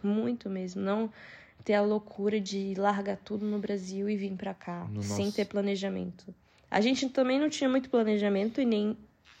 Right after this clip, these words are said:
Speaker 1: nem dinheiro pra isso,
Speaker 2: Mas
Speaker 1: mas
Speaker 2: só que a gente tinha o seu pai
Speaker 1: a
Speaker 2: aqui,
Speaker 1: gente
Speaker 2: que
Speaker 1: tinha
Speaker 2: era
Speaker 1: um
Speaker 2: um
Speaker 1: apoio aqui. Então, pra gente, vamos dizer assim, foi mais fácil
Speaker 2: Um
Speaker 1: do
Speaker 2: pouco.
Speaker 1: que quem vem sozinho. Quando meu pai veio, já não era assim.
Speaker 2: Uhum.
Speaker 1: Já era mais diferente, né? Ele veio
Speaker 2: Era mais
Speaker 1: sozinho.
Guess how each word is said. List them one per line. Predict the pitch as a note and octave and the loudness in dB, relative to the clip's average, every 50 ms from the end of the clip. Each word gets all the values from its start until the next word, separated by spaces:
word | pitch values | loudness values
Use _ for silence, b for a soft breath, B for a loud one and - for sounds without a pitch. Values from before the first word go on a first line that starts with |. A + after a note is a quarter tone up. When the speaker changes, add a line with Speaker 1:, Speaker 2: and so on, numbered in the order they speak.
| - - - | -20 -14 -4
Speaker 1:
nem | - G#3+ G#3 A3 A#3+ B3 | 0 2 4 4 4 4
dinheiro | G#3 A3 A#3+ A3+ A3 F#3 E3+ F#3 - - | 4 4 6 8 8 8 8 6 4 2
pra | - - - - F#3+ | -2 -2 2 2 2
isso, | G3 A3 A#3 - - B3 | 2 2 0 0 0 2
Speaker 2:
Mas | A#3+ A#3+ A#3+ | 2 2 2
Speaker 1:
mas | B3 - | 0 0
Speaker 2:
só | - | 0
que | G#2 | -2
a | F#2+ | -2
gente | G2 G2 G2 G2 - | 0 -2 -4 -6 -6
tinha | - A#2 A2 | -6 -4 -4
o | G#2 | -4
seu | - - A#2 | -2 -4 -4
pai | G#2+ - A2+ G#2+ | -2 0 0 0
Speaker 1:
a | A2+ | 2
Speaker 2:
aqui, | C3+ A3 | 2 2
Speaker 1:
gente | G#3+ A3+ A#3 A#3 | 4 4 2 2
Speaker 2:
que | - - | 2 2
Speaker 1:
tinha | B3 A#3+ | 2 4
Speaker 2:
era | A#3+ B3 | 4 4
Speaker 1:
um | |
Speaker 2:
um | B3+ B3 | 4 4
Speaker 1:
apoio | B3+ C#4 D#4+ D4+ D4 D4 C#4+ C4 A#3 G3+ F#3+ F#3 F#3 F#3 F#3 - G#3+ | 4 6 8 8 8 8 8 6 4 2 0 -2 -4 -8 -10 -8 -6
aqui. | G#3 G3+ - - - F3 | -6 -6 -6 -8 -8 -6
Então, | F3 E3+ E3 E3 - - G#3 G3 G#3 G#2+ - G3+ - - - _ _ _ _ _ _ _ _ _ _ - - - | -6 -6 -6 -6 -2 0 2 2 2 0 -2 -4 -8 -12 -20 _ _ _ _ _ _ _ _ _ _ -20 -12 -8
pra | - - G#3 | -4 -2 -2
gente, | G#3 G#3 G#3+ A3 G#3+ - - A3 | 0 0 -2 -2 -4 -4 -4 -2
vamos | G3+ G#3 G#3+ G#3+ G#3+ G3+ | -2 0 2 2 2 0
dizer | G3 F#3+ G#3+ | 0 -2 -2
assim, | G#3+ - - A3+ A3 | -4 -2 -2 -4 -4
foi | G#3+ - - A#3+ A3 G#3+ | -4 -2 0 2 2 2
mais | G#3+ G#3+ G#3 G#3+ G#3+ - - - - | 2 2 0 0 -2 -4 -6 -10 -6
fácil | - - G#3+ - A#3 A3+ - - B3+ | -2 0 2 4 4 2 4 6 6
Speaker 2:
Um | A#3 | 6
Speaker 1:
do | A3+ | 6
Speaker 2:
pouco. | A#3 - | 4 2
Speaker 1:
que | B3 A3+ | 0 2
quem | - B3 A#3+ A3 | 4 4 4 6
vem | A3+ A3+ A3 | 4 2 2
sozinho. | - - A3+ A3+ G3+ G3+ A#3+ A#3+ A3 G3+ | 2 2 2 2 4 6 6 6 4 4
Quando | - G3 F#3+ F#3+ | 2 2 2 4
meu | G3 G3 F#3+ | 4 4 4
pai | G3 F#3 F#3+ F#3+ | 4 4 4 4
veio, | F3 F3+ F3+ F#3 G3+ G#3+ | 4 4 4 4 4 4
já | A3+ B3 | 4 4
não | B3 B3+ | 6 6
era | A#3+ A3 G#3 | 6 6 4
assim. | G3+ G#3 - - F#3 F3+ E3+ E3+ - - - | 4 2 0 0 0 0 0 -2 -8 -6 -2
Speaker 2:
Uhum. | C3 B2+ A#2+ A2 A2 A2 - G#2 | 0 2 2 2 0 -2 -2 0
Speaker 1:
Já | F3+ F3+ G3 | 4 6 6
era | G3 F#3+ G3+ | 6 6 6
mais | G3+ G3+ G3+ G#3 | 4 4 4 2
diferente, | G3 G#3 G#3 - - G#3 G3+ G3+ G3+ F#3+ F#3 F3 - - | 2 0 0 0 2 2 4 4 2 2 0 -2 -4 -4
né? | F3+ F3+ F3 F3+ F3+ | -4 -2 -2 -2 0
Ele | F3+ F3+ G3 | 0 0 0
veio | F3 E3+ G3 G3 G3+ G#3+ A3 A3 G#3+ | 2 4 6 8 8 8 8 6 4
Speaker 2:
Era | G#3 | 4
mais | G3 - - | 2 -2 0
Speaker 1:
sozinho. | - G3 G3+ A#3 G#3 G#3 F#3+ G#3+ G#3 G#3+ G#3+ G#3 | 4 6 6 6 6 4 6 6 6 8 6 6